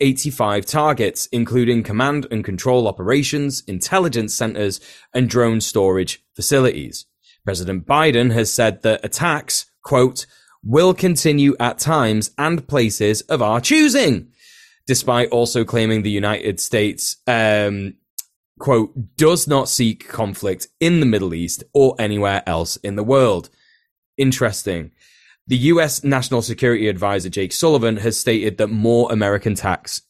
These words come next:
sorry, American attacks should be expected. It is widely believed that the Islamic Resistance, who has claimed responsibility for the January twenty-eighth attack on the U S base known as Tower twenty-two,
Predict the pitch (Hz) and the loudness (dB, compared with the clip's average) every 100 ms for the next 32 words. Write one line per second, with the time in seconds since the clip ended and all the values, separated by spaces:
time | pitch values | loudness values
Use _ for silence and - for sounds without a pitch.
0 | _ _ _ - 131 104 92 101 107 110 | _ _ _ -6 -2 -2 -4 -4 -2 -2
1 | 110 - 92 98 71 - - - 92 95 | -4 -4 -6 -6 -6 -10 -6 -4 -4 -4
2 | 87 - - 101 - 73 69 _ - - | -6 -6 -6 -6 -6 -10 -10 _ -20 -20
3 | - 147 147 113 135 156 170 151 117 110 | -2 0 2 2 2 2 2 2 2 2
4 | 101 90 - 104 107 107 104 107 123 127 | 0 -4 -8 -8 -6 -4 -4 -2 0 0
5 | 120 104 110 175 - 127 123 113 101 - | -4 -4 0 0 0 0 -2 -4 -6 -4
6 | 160 175 151 135 131 117 - 107 101 104 | 0 0 0 -2 -2 -2 -2 -2 -2 -4
7 | 107 101 110 104 98 95 92 - 95 90 | -4 -4 -4 -2 -2 -4 -4 -6 -6 -6
8 | 85 101 95 95 78 _ _ _ - 143 | -8 -10 -6 -6 -6 _ _ _ 0 0
9 | 131 117 92 85 92 85 - 104 131 151 | 2 0 -2 -4 -6 -6 -6 0 2 4
10 | 139 123 - 135 127 110 107 92 87 82 | 2 0 -2 -2 -2 -2 -4 -4 -8 -10
11 | 76 | -12